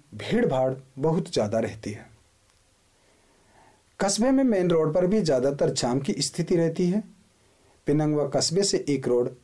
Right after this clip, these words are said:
पलवल को जाता है, जो कि उटावड़ मोड़ होकर गुजरता है, और दूसरा रोड ढाणा अकबरपुर की तरफ जाता है, जो पुन्हाना चोपड़ा रोड में जाकर मिल जाता है।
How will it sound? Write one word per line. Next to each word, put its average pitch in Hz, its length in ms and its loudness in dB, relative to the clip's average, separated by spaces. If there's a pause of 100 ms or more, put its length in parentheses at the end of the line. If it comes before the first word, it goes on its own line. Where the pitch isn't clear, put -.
(140)
पलवल 123 300 2
को 151 140 -2
जाता 131 380 2
है, 160 160 -4 (460)
जो 170 160 0
कि 208 240 -2
उटावड़ 196 380 2
मोड़ 151 240 2
होकर 127 360 0
गुजरता 151 420 -2
है, - 260 -12 (720)
और 233 140 2
दूसरा 165 500 0
रोड 165 300 2 (480)
ढाणा 143 340 -2
अकबरपुर 151 540 -2
की 151 120 -2
तरफ 123 260 -2
जाता 120 320 -2
है, 143 380 -6 (520)
जो 160 200 0
पुन्हाना 202 460 0
चोपड़ा 147 400 0
रोड 123 220 0
में 135 160 0
जाकर 110 400 -4 (180)
मिल 139 300 0
जाता 107 320 -4
है। - 220 -16